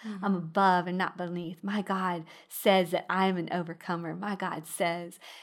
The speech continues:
Speaker 2: that he has plans to prosper me and not to harm me, that his gifts and his calling are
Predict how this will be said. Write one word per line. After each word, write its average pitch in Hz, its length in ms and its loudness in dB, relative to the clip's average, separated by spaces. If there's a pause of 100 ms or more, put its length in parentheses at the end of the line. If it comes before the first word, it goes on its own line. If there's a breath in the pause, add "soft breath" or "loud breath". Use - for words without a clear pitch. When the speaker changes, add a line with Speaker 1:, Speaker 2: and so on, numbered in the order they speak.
(100)
Speaker 2:
that 190 440 4
he 214 200 2
has 185 160 4
plans 190 480 -2
to 190 80 -2
prosper 196 580 4
me 185 180 2
and 175 140 -2
not - 240 0
to 220 80 -4
harm 175 320 -2
me, 147 140 -4
that - 280 0 (220 loud breath)
his 214 260 4
gifts 196 540 4
and 185 100 2
his 190 140 0
calling 190 540 4
are - 200 4